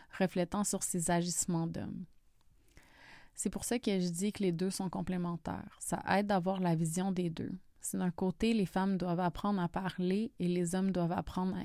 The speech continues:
écouter, il est essentiel aussi de prendre le temps de montrer la douleur, de montrer les effets de tout ce système qui est contre nous et qui nous fait avancer moins vite. La seule déception est peut-être que le roman a été écrit par une femme,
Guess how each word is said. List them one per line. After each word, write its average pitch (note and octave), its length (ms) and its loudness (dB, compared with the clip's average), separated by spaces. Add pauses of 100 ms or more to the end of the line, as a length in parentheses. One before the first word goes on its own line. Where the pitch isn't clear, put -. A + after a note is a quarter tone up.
(100)
écouter, G3+ 520 -2 (640)
il F#3+ 80 2
est F3 100 -2
essentiel G3 560 2
aussi G3+ 360 0
de F#3+ 120 0
prendre F#3 260 0
le F3 120 4
temps G#3+ 200 -2
de G3+ 60 2
montrer F3 420 0
la G3 160 0
douleur, E3+ 580 -2
de E3+ 140 -2
montrer F3 400 -2
les F3 240 0
effets G3 420 -2 (440)
de F3 100 2
tout G#3+ 220 -2
ce G3+ 180 -2
système G3 500 0
qui - 140 -4
est F#3 100 -2
contre F#3+ 380 -2
nous E3+ 320 0 (140)
et F3+ 120 0
qui F3+ 200 -4
nous F3 140 0
fait G3 420 -2
avancer F3 500 -2
moins F3+ 260 4
vite. - 400 -6 (1040)
La F3 180 2
seule G#3+ 300 0
déception F#3+ 800 -2
est F#3 120 -4
peut-être F#3+ 360 -2
que - 100 -4
le F3 120 2
roman F3 260 2
a F#3+ 80 2
été F3 280 0
écrit F3 280 -2
par F3+ 220 -2
une F3 140 0
femme, G3+ 440 -4